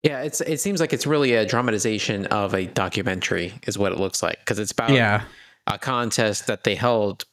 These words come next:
Speaker 1: or surrounding the, like, it was, like, inviting the best Gran Turismo players to compete to b-, go, join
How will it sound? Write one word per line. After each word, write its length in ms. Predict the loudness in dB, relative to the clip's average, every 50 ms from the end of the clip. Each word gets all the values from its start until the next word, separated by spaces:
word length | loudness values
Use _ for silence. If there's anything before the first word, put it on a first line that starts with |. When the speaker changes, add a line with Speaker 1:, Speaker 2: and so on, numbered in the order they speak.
| _ _
Speaker 1:
or 140 | -4 -4 -2
surrounding 720 | -2 -2 0 2 2 2 2 2 0 0 0 -2 -2 -4 -6 _ _ 0
the, 320 | 0 2 2 0 -2 -6 -10 _ _
like, 200 | 2 2 2 2 2
it 40 | 0
was, 140 | 0 0
like, 160 | 0 0 -2 0
inviting 320 | 0 0 0 0 0 -2
the 80 | -2 0
best 360 | 0 0 -2 -2 -4 -4 0
Gran 220 | 0 2 2 2 0
Turismo 400 | 0 0 0 0 0 -2 -2 -2
players 720 | 0 2 4 4 4 4 4 4 4 2 2 0 -2 -4 -6 -12 -20 -20 -20 -20 -20 -20 _ _ -2
to 400 | 2 4 4 4 4 4 2 2
compete 460 | 0 -2 -2 0 0 0 0 0 0 0
to 100 | 0 0
b-, 120 | 0 -6 -10 _ -2
go, 200 | 0 0 0 0
join 500 | 0 2 2 2 2 2 0 0 -2